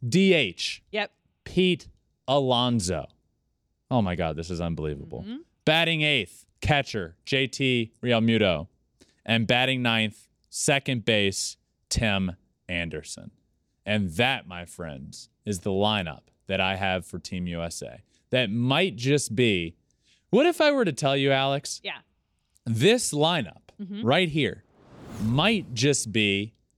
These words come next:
Speaker 1: the greatest lineup ever assembled. And it might not be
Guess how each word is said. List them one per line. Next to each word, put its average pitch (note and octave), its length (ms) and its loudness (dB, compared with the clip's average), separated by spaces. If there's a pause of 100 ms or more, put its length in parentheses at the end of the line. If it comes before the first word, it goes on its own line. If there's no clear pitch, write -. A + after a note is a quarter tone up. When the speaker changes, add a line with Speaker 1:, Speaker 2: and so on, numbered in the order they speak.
(100)
Speaker 1:
the B2 160 2
greatest C3+ 460 2
lineup B2+ 480 0 (400)
ever D3 320 2
assembled. G#2 560 0 (460)
And F3+ 160 2
it F3 240 0
might C#3 560 0
not G3 420 0
be C#3 400 2